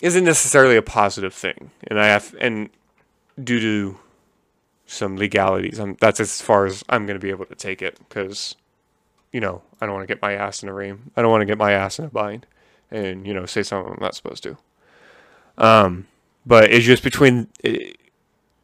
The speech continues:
there is, I've had quite a rough couple of weeks, um, and it's just kind of stemmed. Negotiations has been hard, and then, of course,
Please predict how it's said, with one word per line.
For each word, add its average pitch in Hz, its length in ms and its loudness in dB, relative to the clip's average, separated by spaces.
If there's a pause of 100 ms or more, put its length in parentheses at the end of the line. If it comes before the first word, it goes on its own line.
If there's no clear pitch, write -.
(480)
there 135 260 10
is, 135 140 6
I've 120 220 8
had 120 380 12 (640)
quite 107 360 6
a 104 60 6
rough - 500 0 (200)
couple 123 280 4
of 117 100 4
weeks, - 460 0 (720)
um, 92 520 2 (520)
and 117 120 2
it's 101 100 2
just 101 140 0
kind 104 160 2
of 87 100 -6
stemmed. 95 500 -2 (2000)
Negotiations 104 840 4
has 95 140 -6
been 98 160 -2
hard, 98 380 2 (180)
and 101 180 2
then, 101 140 0
of 92 140 -6
course, 98 500 0